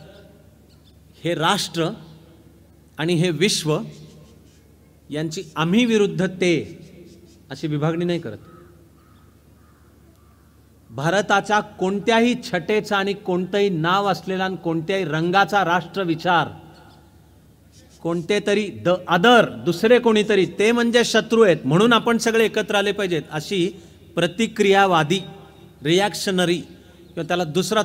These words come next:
थोडा अवघड पण परफेक्ट शब्द आहे, झेनोफोबिक.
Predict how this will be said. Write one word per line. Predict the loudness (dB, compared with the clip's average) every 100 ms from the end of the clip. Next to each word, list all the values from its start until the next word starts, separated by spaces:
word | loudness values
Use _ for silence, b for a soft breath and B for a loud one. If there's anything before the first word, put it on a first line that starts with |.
| 2
थोडा | 4 6
अवघड | 4 4 0 0
पण | -4 -6 -10 -20 -8 0
परफेक्ट | 0 2 0 0
शब्द | -4 0
आहे, | -2 -2
झेनोफोबिक. | -4 -4 -4 -2 0 0 -2